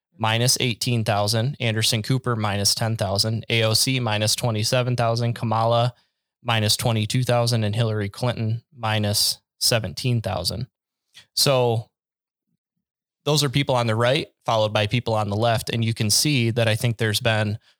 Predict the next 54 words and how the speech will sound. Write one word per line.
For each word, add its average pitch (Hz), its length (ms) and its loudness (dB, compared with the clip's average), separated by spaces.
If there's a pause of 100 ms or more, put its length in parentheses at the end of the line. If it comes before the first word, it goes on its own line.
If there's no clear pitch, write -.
(120)
what, 120 280 -2 (200)
what 120 180 -4
must 131 500 0
be 110 380 -2 (220)
a 113 40 -8
major 117 440 0
influx 113 560 -2
of 107 500 -2
people 131 640 -2 (380)
who 123 320 -2 (180)
may 156 200 -2
otherwise 135 400 2
have 117 180 0
no 117 260 0
interest 117 420 -2
in 107 280 -4 (320)
actually 117 400 -2
using 110 360 -2
Twitter 113 360 -2
as 104 140 0
a 101 80 -2
tool, 113 360 -6
like 110 160 -4
an 107 80 -4
everyday 104 340 -4
tool, 117 380 -4 (480)
but 117 340 0 (160)
are 107 360 0 (160)
probably 113 340 0
joining 110 440 0
it 120 180 -2
kind 117 180 -2
of 107 80 -4
just 113 240 -2
to 110 100 0
spit - 280 0
in 113 40 -8
the 107 60 0
face 107 320 0
of 110 100 -4
the 110 140 -2
establishment 107 680 -2
and 110 100 -8
be 107 140 -2
like, 101 280 0
"Well, 110 340 0
now 120 220 0
that 117 160 0
Elon's 120 400 0
on 117 180 0
board, 120 260 0
he's, 117 360 -2
he's 123 300 0
a, 95 280 0